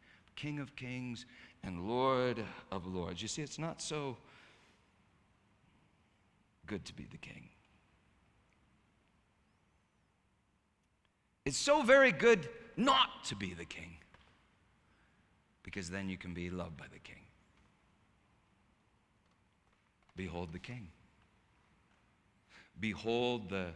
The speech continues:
Lamb of God. For on the night that we all betrayed him, he took bread and he broke it, saying, "This is my body given to you.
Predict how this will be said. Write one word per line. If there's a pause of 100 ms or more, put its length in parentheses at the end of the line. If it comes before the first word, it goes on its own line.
(560)
Lamb
of
God. (2500)
For
on
the
night
that (720)
we
all
betrayed
him, (1400)
he
took
bread
and
he
broke
it,
saying,
"This
is
my
body (300)
given
to
you.